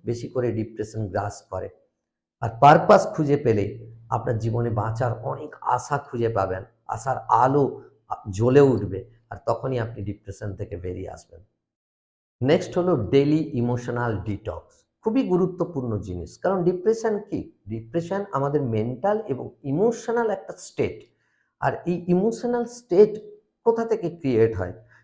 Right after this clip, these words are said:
যখন আমাদের ফোকাস নেগেটিভিটির দিকে চলে যায়, নেগেটিভ সেলফ টক চলে, মনের ভেতর নেগেটিভ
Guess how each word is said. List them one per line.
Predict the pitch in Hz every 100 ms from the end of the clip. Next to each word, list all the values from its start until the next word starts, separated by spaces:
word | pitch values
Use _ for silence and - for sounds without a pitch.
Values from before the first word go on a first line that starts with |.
| -
যখন | 107 170 190 175 -
আমাদের | 135 147 160
ফোকাস | 160 147 151 185 185
নেগেটিভিটির | 143 120 147 156 156 151 147 120
দিকে | 123 131 -
চলে | 104 98 90
যায়, | 80 - _ 110
নেগেটিভ | 127 147 139 - -
সেলফ | 151 151 -
টক | 120 - -
চলে, | 98 92 95 _ _ 120
মনের | 147 180 170
ভেতর | 170 170
নেগেটিভ | 123 139 165 170